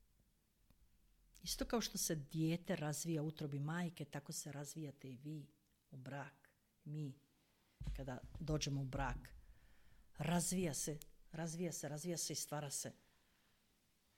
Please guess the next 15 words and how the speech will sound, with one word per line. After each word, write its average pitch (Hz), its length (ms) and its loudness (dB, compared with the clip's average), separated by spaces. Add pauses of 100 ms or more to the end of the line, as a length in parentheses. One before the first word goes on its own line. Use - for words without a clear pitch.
(380)
neka 143 240 -4
čvrsta, - 640 0 (120)
čvrst-, - 560 -2 (340)
čvrsta - 520 2 (380)
institucija, 151 1000 6 (220)
obitelj, 147 600 2 (640)
nerazoriva, 147 800 6 (140)
neuništiva, 156 840 4 (2500)
koja 151 160 2
drži 143 460 6 (120)
ovo 139 180 2
društvo, 139 460 2
koja 139 180 -2
treba 151 360 8
društvu 139 540 -2